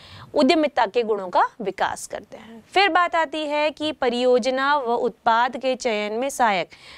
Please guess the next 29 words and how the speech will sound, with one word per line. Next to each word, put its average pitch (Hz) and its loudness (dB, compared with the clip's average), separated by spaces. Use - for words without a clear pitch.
helpful 277 0
in 294 -6
selection 269 -2
of 294 -6
project 214 0
and 226 -2
products। 233 0
बिल्कुल 262 -4
सही 302 0
बात 269 0
है 302 -2
कि 370 4
कौन 320 2
सा 403 2
प्रोजेक्ट 285 -2
लॉन्ग 285 -2
टर्म 302 -2
तक 269 -2
या 285 2
ज़्यादा 247 0
दिनों 254 -8
तक 277 -10
चल 254 -4
सकता 233 -4
है 202 -4
और 330 4
कौन 311 -2
से 403 -4
प्रोजेक्ट 247 -2